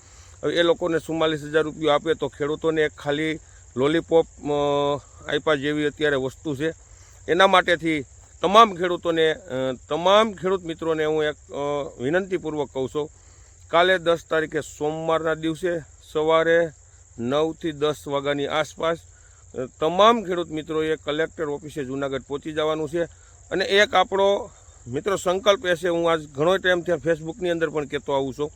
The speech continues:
કે ખેડૂત સંગઠન હોવું જરૂરી છે. આ કોઈ, એ, પાર્ટી બાબતનું નથી, બિન રાજકીય છે. એટલે જે કોઈ, અ, ખરેખર આમાં કોઈ રાજકીય પક્ષ છે નહીં અને કોઈ પણ રાજકીય વિ-, વિશે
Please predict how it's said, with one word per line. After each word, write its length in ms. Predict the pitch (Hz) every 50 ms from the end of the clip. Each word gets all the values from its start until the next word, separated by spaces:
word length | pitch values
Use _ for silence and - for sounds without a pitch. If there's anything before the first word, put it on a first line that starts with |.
| - - - - - - - - - - - - - _ -
કે 140 | - 196 202
ખેડૂત 460 | - - - 175 196 202 208 208 202 - - - - - -
સંગઠન 500 | 202 190 196 196 196 180 - 202 196 180
હોવું 440 | 165 160 170 175 185 180 180 175
જરૂરી 440 | 147 156 156 160 180 180 185 185 180
છે. 220 | - - 185 185 - - - - - - - - - -
આ 100 | - 170
કોઈ, 280 | - - 185 185 185
એ, 560 | 190 - - - 165 160 160 165 165 165 165 160 151 - 147 135 - - - - -
પાર્ટી 360 | - 143 156 170 180 - 196
બાબતનું 540 | 185 175 175 175 175 180 175 - 180 180 180
નથી, 200 | 180 170 170 185
બિન 320 | 180 160 156 156 170 175 160
રાજકીય 520 | 165 170 175 165 - - 180 180 180 175
છે. 140 | 160 180 185 185 - - - - - - - - _
એટલે 180 | - 147 151 147
જે 320 | 123 107 113 147 170 190
કોઈ, 340 | 185 - 196 196 202 202 202
અ, 460 | 196 - - - 143 143 147 147 147 135
ખરેખર 400 | - - 175 185 196 175 196 185
આમાં 220 | 180 180 185 180 170
કોઈ 180 | - 185 180
રાજકીય 400 | 165 160 165 160 - - 190 175
પક્ષ 400 | 170 - 175 170 165 - - -
છે 100 | 185 185
નહીં 200 | 185 190 190 -
અને 180 | - 165 170 156
કોઈ 280 | 131 - 175 180 190 190
પણ 220 | - 202 196 185
રાજકીય 720 | 156 156 156 170 170 - - _ - - - 180 185 180
વિ-, 220 | 175 170 170 175 160
વિશે 420 | 147 143 160 170 - 208 175 135